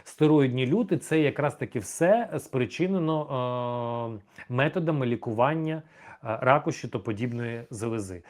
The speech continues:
е, лікування онкології. Так от, е,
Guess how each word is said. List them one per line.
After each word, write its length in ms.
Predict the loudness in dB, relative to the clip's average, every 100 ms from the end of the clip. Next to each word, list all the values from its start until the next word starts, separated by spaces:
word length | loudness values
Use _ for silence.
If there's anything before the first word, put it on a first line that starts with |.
| -20 -2
е, 280 | 2 2 2
лікування 500 | -2 0 2 2 2 -4
онкології. 640 | -2 2 2 0 -4 -12 -16 _ _ _ _ _ _ _ -16 -12 -2
Так 180 | 0
от, 140 | 0 -2 -8 -18 -14 -12 -12 -4 4
е, 400 | 6 6 4